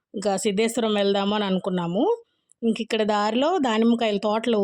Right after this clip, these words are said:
ఉన్నాయన్నమాట. ఆ తోటల దగ్గరే కాయలు అయితే అమ్ముతున్నారు. భలే ఫ్రెష్గా ఉన్నాయి కదా.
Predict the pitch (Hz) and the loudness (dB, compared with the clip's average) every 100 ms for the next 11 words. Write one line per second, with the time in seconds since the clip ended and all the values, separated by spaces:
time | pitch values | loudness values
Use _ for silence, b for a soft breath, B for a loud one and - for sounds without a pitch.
0 | 196 190 180 180 175 165 165 165 214 202 | 2 2 2 0 0 -2 -4 -4 -2 -2
1 | 208 208 196 190 240 311 311 240 208 202 | 0 0 0 0 0 0 -2 -2 0 2
2 | 202 196 220 196 196 190 185 269 269 202 | 2 0 0 0 0 0 2 0 0 -2
3 | 202 196 196 196 - 226 226 202 185 170 | 0 0 -2 -4 -2 -2 0 0 0 -2
4 | 180 220 | -2 0